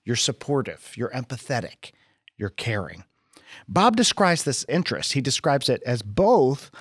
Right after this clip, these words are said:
highly developed and authentic, right? Highly developed is interesting to me because that means it's a skill. You wouldn't think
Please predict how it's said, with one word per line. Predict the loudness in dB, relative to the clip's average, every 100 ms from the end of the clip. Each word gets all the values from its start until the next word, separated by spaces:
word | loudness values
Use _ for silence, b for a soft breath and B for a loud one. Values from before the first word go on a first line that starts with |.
| B
highly | -4 2 4 4 4
developed | 2 2 2 0 -4 -14 -20 _ _ _ _
and | -2 2
authentic, | 2 2 -2 -4 -10 -14 -20 _ _ _ _ _ _
right? | -6 -4
Highly | 2 4 4 2
developed | 0 2 0 0 -8
is | -6
interesting | -6 -6 -6 -6
to | -6
me | -4 -4
because | -6 -6 -4
that | -4 -2
means | -4 -4
it's | -4
a |
skill. | -4 0 0 0 -4 _ _ _ b b b
You | -2 0
wouldn't | 2
think | 2 0